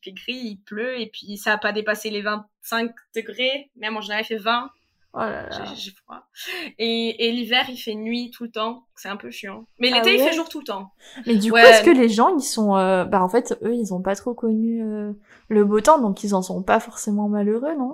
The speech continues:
Speaker 1: Ouais, mais franchement, l'hi-, l'hiver, pff, l'hiver, il est dur parce que il dure longtemps. En fait, l'hiver, il commence en novembre, donc ça, c'est assez normal.
Speaker 2: Ouais.
Speaker 1: Et puis, vraiment, le s-,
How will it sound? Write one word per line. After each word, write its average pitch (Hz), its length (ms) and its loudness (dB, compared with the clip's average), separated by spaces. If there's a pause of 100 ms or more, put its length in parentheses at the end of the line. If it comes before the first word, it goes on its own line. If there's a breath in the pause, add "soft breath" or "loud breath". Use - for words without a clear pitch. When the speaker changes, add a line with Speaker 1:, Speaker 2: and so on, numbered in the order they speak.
Speaker 1:
Ouais, 233 240 4
mais 240 160 0
franchement, 254 340 -6
l'hi-, 247 300 -4
l'hiver, 247 520 -2
pff, - 220 -20
l'hiver, 240 340 -2
il 254 80 -4
est 220 80 -2
dur 196 400 -10
parce 202 160 -12
que 202 120 -12 (100)
il 208 100 -12
dure 240 420 -12
longtemps. 277 480 -6
En 208 60 -2
fait, 392 160 2
l'hiver, 226 320 -2 (120)
il 240 80 -10
commence 277 340 -6
en 214 80 -6
novembre, 208 460 -8
donc 202 180 -8
ça, 294 80 0
c'est 339 220 -6
assez 220 260 -8
normal. 202 460 -12 (340)
Speaker 2:
Ouais. 233 240 -6 (380 loud breath)
Speaker 1:
Et 277 260 4 (580)
puis, 254 380 -10 (180)
vraiment, 254 380 -2
le 311 80 -2
s-, - 300 -6